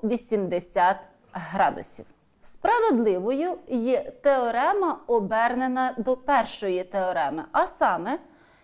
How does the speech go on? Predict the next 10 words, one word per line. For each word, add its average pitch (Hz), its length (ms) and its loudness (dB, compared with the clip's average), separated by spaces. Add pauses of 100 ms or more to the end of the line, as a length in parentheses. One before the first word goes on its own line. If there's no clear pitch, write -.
якщо 262 460 2
в 440 80 -4
чотирикутнику 339 1300 0
сума 247 640 -4 (320)
протилежних 392 840 2
кутів 349 520 -6 (320)
дорівнює 240 600 2
сто 247 400 2
вісімдесят 208 840 -2 (100)
градусів, 185 800 -2